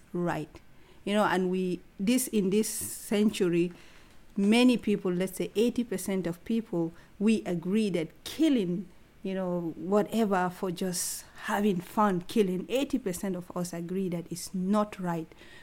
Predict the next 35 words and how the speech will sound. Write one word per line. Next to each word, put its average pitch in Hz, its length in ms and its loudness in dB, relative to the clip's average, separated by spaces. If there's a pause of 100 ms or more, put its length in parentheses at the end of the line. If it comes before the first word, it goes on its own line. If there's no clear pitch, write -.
(160)
And 349 180 0
so 254 300 0
I 214 140 4
am, 226 180 4
uh, 208 140 0
with 196 260 -2
those 208 260 -2
eighty 196 300 0
percent. 202 500 -4
Whether 240 340 2
we're 208 200 2
looking 202 420 -2
at 185 120 -6
her 185 260 -2
or 170 100 -2
people 185 340 -6
are 160 80 -4
not 175 200 -2
looking 175 360 -4
at 165 100 -8
her, 170 140 -8 (100)
what 185 220 -4
she's 180 300 -10
doing, 233 440 0 (360)
according 185 460 -2
to 170 100 -2
me 185 220 0
and 165 180 0
my 160 140 -2
group, 196 400 -2 (320)
is - 180 -6
wrong. 165 380 -2 (520)
And 254 300 2
that's - 300 -8
it. - 340 -12